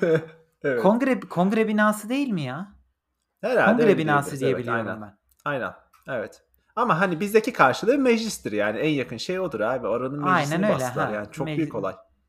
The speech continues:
Speaker 2: Tabii canım, tabii çok büyük olay. Ya işte Amerika, e, şu an sana akit başlığı atayım. Herkese demokrasi dersi verdi yıllarca.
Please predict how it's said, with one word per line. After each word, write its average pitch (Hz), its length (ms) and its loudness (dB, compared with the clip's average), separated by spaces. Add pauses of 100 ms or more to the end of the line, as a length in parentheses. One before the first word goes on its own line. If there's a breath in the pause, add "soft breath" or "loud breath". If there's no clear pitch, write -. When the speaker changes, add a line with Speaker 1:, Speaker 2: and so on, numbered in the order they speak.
(340)
Speaker 2:
Tabii 117 200 -10
canım, 139 280 -8
tabii 113 240 -14
çok - 280 -16
büyük 117 220 -14
olay. 101 220 -16 (340 soft breath)
Ya 151 480 -4
işte - 440 -14
Amerika, 139 680 -4 (480 soft breath)
e, 127 280 -10
şu - 160 -8
an 127 60 -2
sana 135 240 -4
akit - 280 -12
başlığı 127 400 -4
atayım. 113 340 -12
Herkese 123 500 -6
demokrasi 127 480 -8
dersi 123 280 -4
verdi 120 300 -4
yıllarca. 120 800 -6